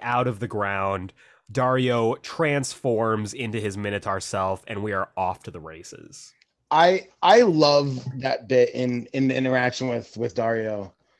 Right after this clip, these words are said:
Speaker 2: where Thor says, like, uh, 'cause, uh, Augur mentions, like, "Oh, you don't sound like a god who's come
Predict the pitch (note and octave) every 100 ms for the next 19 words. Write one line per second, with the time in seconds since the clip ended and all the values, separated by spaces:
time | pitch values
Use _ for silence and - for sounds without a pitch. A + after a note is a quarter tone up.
0 | _ _ - C3 C3+ - C#3+ C3+ C#3 B2
1 | B2+ A#2+ G#2 - - - - A2 A2 G#2+
2 | G#2 - B2+ D3+ C3 C3 - C#3 - -
3 | E3 D#3 D#3+ D3+ C#3 D3 C#3+ C#3+ C#3 B2
4 | B2+ B2 D3 C#3 C3 C3+ C3+ C3+ B2+ A#2
5 | G2+ A#2 A#2 A2+ A#2+ A2+ A2